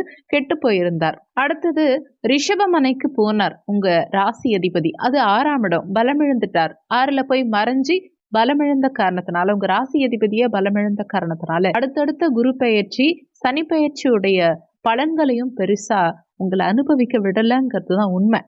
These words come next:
சனி பகவானுக்கு முயற்சி ஸ்தானமான மூன்றாம் பாவகத்துல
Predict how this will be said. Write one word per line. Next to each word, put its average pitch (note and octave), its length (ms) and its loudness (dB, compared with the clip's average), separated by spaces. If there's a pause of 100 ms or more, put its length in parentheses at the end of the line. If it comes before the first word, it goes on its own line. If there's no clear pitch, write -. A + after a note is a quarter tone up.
(160)
சனி D#4+ 280 0
பகவானுக்கு C#4 680 0 (340)
முயற்சி D#4+ 420 2
ஸ்தானமான G#3+ 640 0 (160)
மூன்றாம் C4 500 2
பாவகத்துல F#3+ 560 -2